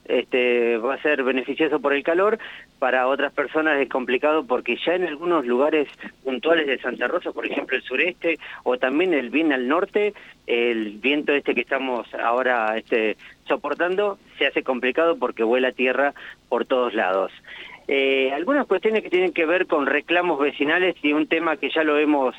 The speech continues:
este, tratado a través de nuestra página web, que tiene que ver con un reclamo de vecinos y vecinas autoconvocados porque pretenden que en el barrio Loboché saquen una antena de Telefónica. Eh, vamos a preguntar el por qué y sobre todo si hay una cuestión,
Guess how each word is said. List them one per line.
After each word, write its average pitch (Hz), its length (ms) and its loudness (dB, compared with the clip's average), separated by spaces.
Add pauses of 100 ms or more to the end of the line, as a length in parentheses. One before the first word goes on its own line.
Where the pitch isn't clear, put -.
(100)
este, 123 580 2
tratado 160 500 0
a 127 60 0
través 127 300 2
de 131 80 2
nuestra 120 280 -2
página 135 380 -2
web, 175 280 2 (240)
que 131 80 -2
tiene 151 240 0
que 143 140 0
ver 160 240 0
con 147 260 0
un 156 120 0
reclamo 147 520 0
de 143 180 2
vecinos 143 520 0
y 139 60 2
vecinas 139 440 0 (300)
autoconvocados 135 920 0 (100)
porque 180 440 0 (240)
pretenden 165 540 0
que 151 120 -2
en 139 80 -2
el 143 100 0
barrio 180 240 2
Loboché 156 680 2 (420)
saquen 190 380 0
una 147 180 2
antena 156 400 0
de 127 120 -4
Telefónica. 139 800 0 (380)
Eh, 113 280 -2
vamos 127 260 -2
a - 40 -6
preguntar 120 360 -2
el 120 140 -2
por 117 260 -4
qué 175 120 -2
y 143 60 -6
sobre 113 220 -2
todo 131 200 -2
si - 160 -6
hay 127 140 -2
una 117 180 -4
cuestión, 127 440 -2